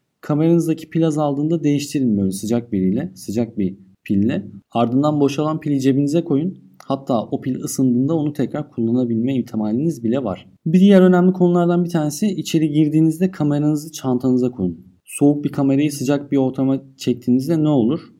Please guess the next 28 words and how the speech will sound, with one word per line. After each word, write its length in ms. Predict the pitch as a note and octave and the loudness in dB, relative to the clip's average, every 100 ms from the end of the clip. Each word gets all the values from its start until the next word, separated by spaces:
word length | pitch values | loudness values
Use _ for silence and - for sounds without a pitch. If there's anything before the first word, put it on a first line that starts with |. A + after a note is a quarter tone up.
| _ _ _ - | _ _ _ -8
E, 180 | A2 G#2+ | -4 0
objektifte 680 | A#2+ A2 B2+ B2+ - D#3 | 0 0 0 -2 -6 -2
ve 60 | C3 | -2
hatta 400 | A2+ B2+ B2 B2 | -2 -4 -4 -4
potansiyel 600 | A#2+ G#2+ B2 A#2+ - C#3+ | -6 -4 -4 -4 -4 -4
olarak 360 | C#3 A#2 A2 A2 | -2 0 -2 -2
kameranın 460 | A#2 C3 B2 B2 - | -2 0 0 -2 -4
iç 160 | - | -10
kısımlarında 600 | C#3 - A#2+ A#2 A2+ D3 | -10 -4 -2 0 0 0
yoğunlaşma 640 | E3 C3 B2+ B2+ B2 - B2 | 2 2 2 2 -2 -2 -4
oluyor. 260 | G2+ A2 | -2 -2
Yani 420 | D3 C3 A#2 C3 - | -2 -2 0 -2 -4
tahmin 320 | C3 B2 C#3 | -4 0 2
edin 340 | A#2+ D#3 - - _ _ _ _ _ | 0 -2 -8 -18 _ _ _ _ _
iyi 200 | E3+ C#3+ | 2 2
bir 40 | A#2 | 2
şey 200 | F3 F3+ | 0 2
değil 220 | C#3+ G2 | 2 0
bu. 200 | F2+ - - _ | -2 -6 -18 _
Neyse 320 | F3 F#3 F#3 | 4 4 2
ki 100 | F3+ | -2
hani 140 | C#3+ C#3 | -2 0
bunu 180 | D3 | 0
önlemesi 680 | D3 C#3 C#3+ D3 C#3+ F3 F3 | 2 2 2 0 0 -2 -4
kolay 340 | - C3 C#3 C3+ | -6 0 2 2
bir 100 | A#2+ | 0
problem 380 | G#2 F#2+ F#2+ F#2+ | 0 0 0 -2
aslında. 500 | F#2 - A2 E3+ | -2 -4 -4 -4